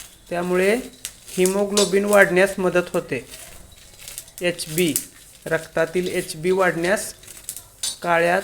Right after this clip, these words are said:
तव्यातल्या कालवणामुळे, भाजीमुळे मदत होते. आयर्नची, आयर्नची, लोहाची कमतरता ज्यांना आहे त्यांनी काळ्या तव्यातल्या भाज्या नक्की खाव्या.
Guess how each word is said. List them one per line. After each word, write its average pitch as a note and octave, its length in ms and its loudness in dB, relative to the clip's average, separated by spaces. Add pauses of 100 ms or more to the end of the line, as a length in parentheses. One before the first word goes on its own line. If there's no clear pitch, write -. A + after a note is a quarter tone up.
तव्यातल्या E3+ 540 0
कालवणामुळे, E3 960 0
भाजीमुळे D#3 560 0
मदत D3+ 400 -2
होते. D#3 340 -4 (1040)
आयर्नची, F3+ 960 0 (1000)
आयर्नची, F#3 840 2
लोहाची F3+ 440 0
कमतरता F#3 640 2
ज्यांना F3+ 420 4
आहे D#3+ 500 0 (500)
त्यांनी E3+ 320 -2
काळ्या F3 480 2
तव्यातल्या E3+ 640 -2
भाज्या E3+ 560 2 (880)
नक्की E3 320 -4
खाव्या. E3+ 380 2